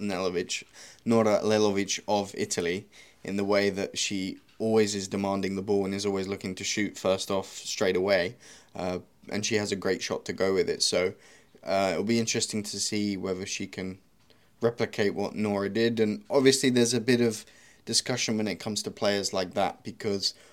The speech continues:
on one side they're extremely talented and they're really good shooting, uh, and on the other side y-, you have the, the, the team view aspect of it, where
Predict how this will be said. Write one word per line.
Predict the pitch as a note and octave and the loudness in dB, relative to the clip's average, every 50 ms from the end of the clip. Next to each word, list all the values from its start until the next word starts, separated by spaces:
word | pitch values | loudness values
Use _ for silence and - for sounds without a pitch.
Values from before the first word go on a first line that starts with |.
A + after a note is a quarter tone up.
| _ - | _ -6
on | - G2+ G#2 G#2+ | -2 0 0 2
one | A2 G#2+ G#2+ | 2 2 2
side | G2+ - - G#2 G2+ F#2+ | 2 4 4 4 2 2
they're | G#2 G2 F#2 | 0 0 0
extremely | - - - - A2 G#2 G2+ G2 F#2+ | -2 -2 -4 0 0 0 0 -2 -4
talented | F#2 - F#2+ F#2+ F#2+ G2 - - F#2+ F#2 F#2 - - - | -4 -2 -4 -2 -4 -6 -6 -6 -6 -6 -6 -8 -16 -10
and | - G2 F#2+ F#2 | -8 -6 -4 -4
they're | F#2 F#2 | -4 -4
really | F#2+ F#2+ G2+ G#2 G#2+ G#2 G2+ F#2+ G2 F#2+ | -4 -4 -2 0 2 2 2 0 -2 -4
good | F#2+ - G2+ G2 F#2+ - - - _ - | -2 -2 -2 -2 -2 -6 -10 -16 _ -10
shooting, | - - - G2+ G2+ G2+ - G2 F#2 F#2 F#2 F#2 - _ - - - - - _ - - | -8 -4 -2 -2 -2 -2 -4 -4 -4 -4 -6 -10 -14 _ -20 -20 -20 -20 -20 _ -8 -2
uh, | F2+ F#2 F#2+ F#2+ F#2+ - | 2 4 6 6 4 2
and | - G#2 G#2 G2+ | 0 0 0 0
on | G2+ G2+ | 2 2
the | G#2 G#2 | 2 2
other | G#2 G2+ G2+ | 2 2 0
side | - - - G#2 G2 F#2+ F#2 F#2 F#2 F2+ - - _ _ _ _ _ _ - | 0 0 2 4 4 6 4 4 0 -2 -8 -18 _ _ _ _ _ _ -20
y-, | B1+ B1 C2 B1 - | -18 -14 -14 -12 -10
you | - G2+ G#2 G2+ | -8 -4 -4 -4
have | G2+ A2 G#2+ G2 F#2+ G#2+ | -2 -2 -2 -2 -2 -2
the, | G#2 G2 F#2 F#2 F2+ - - | -2 0 2 2 2 0 -4
the, | - G2+ F#2 - - | -6 -8 -8 -8 -10
the | - F2 F#2 | -8 -8 -8
team | - - - A#2+ G#2+ G#2 G2+ | -6 -6 -4 -4 -2 -2 -2
view | F#2 G2 G2+ F#2+ F2+ | -2 -2 0 0 2
aspect | E2 F#2 - - - F2 - - - | 0 -2 -4 -6 -8 -8 -8 -6 -10
of | G#2+ F#2 | -6 -4
it, | F2 F2 - - | -4 -4 -4 -4
where | F#2+ F#2+ F#2 F2+ F2+ F2 F2 | -2 2 4 4 4 4 2